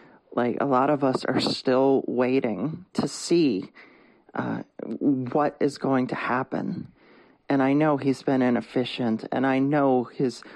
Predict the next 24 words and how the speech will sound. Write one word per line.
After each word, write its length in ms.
windows 420
are 80
closing, 640
but 340
if 220
we've 180
learned 320
anything 560
from 180
the 60
last 360
four 240
years, 520
it's 280
that 220
he 220
can't 460
do 180
that 380
means 340
literally 420
nothing 520
with 160
him. 360